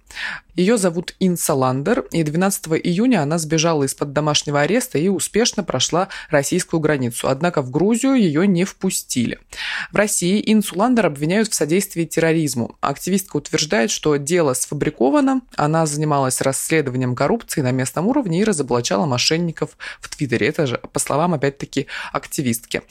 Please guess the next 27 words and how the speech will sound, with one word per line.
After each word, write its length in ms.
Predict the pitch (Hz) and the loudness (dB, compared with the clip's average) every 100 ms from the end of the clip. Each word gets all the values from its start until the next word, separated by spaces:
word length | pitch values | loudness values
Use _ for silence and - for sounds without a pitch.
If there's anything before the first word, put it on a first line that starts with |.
| - - - | -6 -4 -4
Грузия 380 | - 214 262 208 | 0 2 4 2
объясняет 460 | 156 160 - 196 - | 2 0 0 0 0
отказ 400 | 156 - 190 165 | -2 0 0 0
во 60 | |
въезде 380 | 151 190 233 170 | 0 0 0 0
уголовным 600 | - 165 170 175 165 165 | 0 2 2 2 0 0
делом 320 | 147 143 120 | 2 2 0
против 360 | 120 127 - - | -2 -2 -4 -6
активистки, 760 | - - 185 269 - - 208 - | -6 -2 0 0 -2 -2 0 2
а 140 | 143 | 0
готовности 640 | 139 156 196 170 151 - 139 | 0 0 0 -2 -4 -4 -4
принять 440 | 151 143 135 - | -2 -2 -2 -2
девушку 580 | 202 262 294 - 240 233 | 0 2 0 0 -2 -2
объявила 540 | - 127 131 143 233 202 | -4 -2 -2 0 2 2
уже 380 | 127 123 202 208 - - - | 2 2 0 -2 -10 -10 0
Латвия. 560 | 165 139 123 - - - - - | 2 2 0 -2 -4 -4 -12 -2
Ну 80 | 190 | 2
вот 140 | 202 - | 2 2
пока 220 | - 170 | 0 0
что 200 | - 143 | 0 0
уже 160 | 151 | 2
неделю 400 | 175 160 143 131 | 2 2 2 2
она 100 | 127 | 2
находится 640 | 127 131 147 131 - 123 127 | 0 0 -2 -4 -2 0 0
в 340 | 120 139 135 | 0 0 2
нейтральной 540 | 143 143 151 131 123 | 0 0 0 0 -2
зоне. 420 | 127 175 269 254 | 0 2 2 0